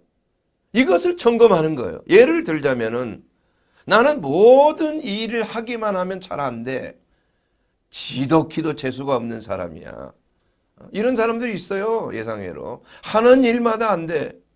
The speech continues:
근데 그분 생각해 보면은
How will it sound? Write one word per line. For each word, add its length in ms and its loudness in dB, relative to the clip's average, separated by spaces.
근데 240 0
그분 480 2
생각해 480 6
보면은 420 4